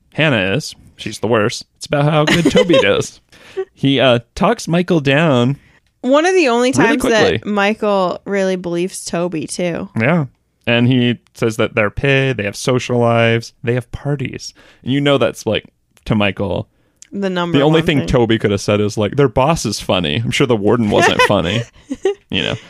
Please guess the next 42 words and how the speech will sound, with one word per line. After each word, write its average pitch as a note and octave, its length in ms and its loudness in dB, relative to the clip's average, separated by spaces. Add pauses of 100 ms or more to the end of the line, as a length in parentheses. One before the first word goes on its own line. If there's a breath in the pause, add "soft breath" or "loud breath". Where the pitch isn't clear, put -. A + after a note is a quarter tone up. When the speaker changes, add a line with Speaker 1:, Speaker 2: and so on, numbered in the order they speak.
(200 loud breath)
Speaker 1:
But A2+ 120 2
he C3+ 80 4
wasn't A2 160 4
gonna G2 120 0
go F#2+ 40 0
that G2 180 -2
far. - 240 -4
But D3 140 0
they E3+ 80 2
do F#3 80 2
have C#3+ 240 2
parties G#2+ 320 0
there. G2 160 0
And A2+ 120 0
I A#2+ 80 0
think G3 280 -4
even C3+ 240 0
though C#3 280 0
you, B2+ 160 -2 (100)
the B2 80 2
time A#2+ 220 -2
is B2 120 -4
your A#2 80 0
own A#2+ 80 0
at A2+ 80 -6
prison, A#2+ 260 -4
they A#2 80 -4
probably A#2 220 -4
don't A#2+ 160 -4
have A#2+ 120 -6
a - 40 -6
lot - 120 -4
of - 60 -10
parties. - 460 -12 (240)
Speaker 2:
Yeah. F#3+ 320 -2 (520)
Speaker 1:
Which B2 140 -2
I D#3 40 0
feel D3+ 100 2
like C3 120 2
is - 360 -6 (320)
just - 180 -20
sad. - 240 -12